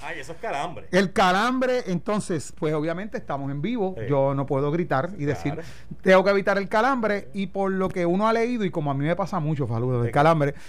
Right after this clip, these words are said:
Speaker 2: pues, co-, tú tienes que comenzar a subir el pie hacia
Speaker 1: Exacto,
Speaker 2: arriba.
Speaker 1: exacto.
Speaker 2: Entonces, pues, yo empecé a subir el pie hacia arriba, pero, eh, la pantorrilla,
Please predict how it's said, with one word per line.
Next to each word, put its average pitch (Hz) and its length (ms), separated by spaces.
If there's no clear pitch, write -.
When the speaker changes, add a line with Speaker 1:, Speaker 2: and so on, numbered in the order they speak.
Speaker 2:
pues, 156 360
co-, - 200
tú 170 140
tienes 214 240
que 233 80
comenzar 226 360
a 220 60
subir 180 320
el 226 120
pie 214 160
hacia 226 200
Speaker 1:
Exacto, 208 160
Speaker 2:
arriba. 185 300
Speaker 1:
exacto. - 480
Speaker 2:
Entonces, 202 320
pues, 196 160
yo 170 60
empecé 190 220
a 202 40
subir 226 200
el 226 80
pie 226 120
hacia 214 100
arriba, 269 360
pero, 196 380
eh, 185 300
la 180 160
pantorrilla, 214 840